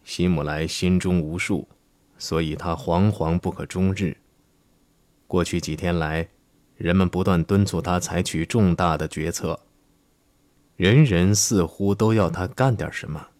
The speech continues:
凯斯坦和舒伦堡两个人要他发动政变，推翻希特勒。当天早些时候，克鲁希特伯爵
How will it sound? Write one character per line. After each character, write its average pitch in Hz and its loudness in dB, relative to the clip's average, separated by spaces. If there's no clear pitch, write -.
凯 104 2
斯 160 0
坦 82 -2
和 104 -2
舒 156 0
伦 143 4
堡 101 2
两 78 -2
个 82 -4
人 80 -2
要 87 0
他 87 -4
发 104 0
动 90 0
政 98 0
变， 92 0
推 85 -2
翻 82 -2
希 82 -4
特 80 -10
勒。 78 -6
当 98 2
天 104 4
早 82 0
些 104 2
时 90 -4
候， - -10
克 - 2
鲁 147 6
希 175 0
特 139 2
伯 90 0
爵 85 -2